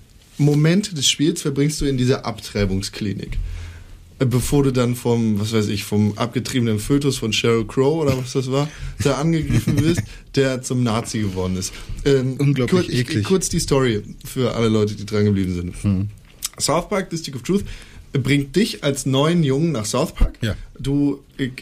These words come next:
Speaker 1: hängst mit der Gang ab sozusagen, mit
Speaker 2: Mit
Speaker 1: Cartman,
Speaker 2: Cooper
Speaker 1: mit
Speaker 2: Keep.
Speaker 1: <laughs> Genau, Kingdom Coo-,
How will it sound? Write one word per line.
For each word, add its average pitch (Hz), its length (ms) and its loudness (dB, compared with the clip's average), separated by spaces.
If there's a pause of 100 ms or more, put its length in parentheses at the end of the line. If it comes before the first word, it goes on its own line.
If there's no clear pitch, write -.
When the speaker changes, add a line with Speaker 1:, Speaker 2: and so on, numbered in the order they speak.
(140)
Speaker 1:
hängst 151 420 0
mit 143 120 0
der 123 120 2
Gang 131 360 -2
ab 151 140 -8
sozusagen, 151 400 -4
mit 131 120 -2
Speaker 2:
Mit - 100 -10
Speaker 1:
Cartman, 165 240 2 (240)
Speaker 2:
Cooper 165 80 0
Speaker 1:
mit 139 140 0
Speaker 2:
Keep. 190 240 0 (340)
Speaker 1:
<laughs> 123 100 -2 (400)
Genau, 131 220 0
Kingdom 185 360 0
Coo-, 165 160 -2